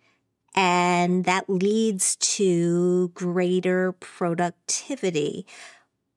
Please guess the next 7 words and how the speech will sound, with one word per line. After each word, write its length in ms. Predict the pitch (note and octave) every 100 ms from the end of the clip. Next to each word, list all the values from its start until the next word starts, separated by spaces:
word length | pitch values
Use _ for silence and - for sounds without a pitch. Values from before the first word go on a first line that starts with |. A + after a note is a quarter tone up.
| _ _ -
Where's 360 | A#3+ E4+ G#4+
the 120 | - A#3
line? 540 | D#3 C#3+ - - G#3 _ _ _ _
I 60 | A#3
mean, 200 | A3 A3+ -
where 460 | G3+ A#3+ C#4 D#4 C#4+
is 600 | A3+ A3 G#3 G3+ F#3+